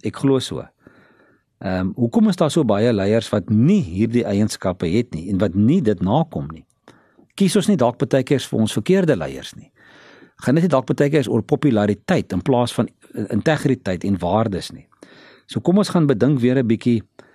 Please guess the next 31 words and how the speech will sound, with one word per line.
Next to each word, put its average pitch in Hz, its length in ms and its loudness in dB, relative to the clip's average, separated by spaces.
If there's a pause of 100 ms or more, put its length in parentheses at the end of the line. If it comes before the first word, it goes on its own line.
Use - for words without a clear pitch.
(240)
eh, 98 120 -6
hoe 107 160 2
lyk 147 160 2
ons 135 160 0
eie 156 200 2
leierskap 113 640 0 (800)
en 107 160 2
hoe 120 180 2
tree 165 220 0
ons 156 340 0
op? - 260 -10 (560)
Eh, 98 300 -6
tree 151 180 2
ons 147 180 2
altyd 135 300 0
in, 120 240 2
op 135 240 0
in 160 100 4
integriteit 107 800 -2
en 98 180 0
doen 120 140 2
ons 135 120 0
wat 107 100 0
reg 85 280 -4
is? 87 220 -12
Is 117 120 0
ons 135 140 -2
eerlik 113 380 0
en 98 160 -2
betroubaar? 87 720 -4 (760)
Ehm, 95 320 -2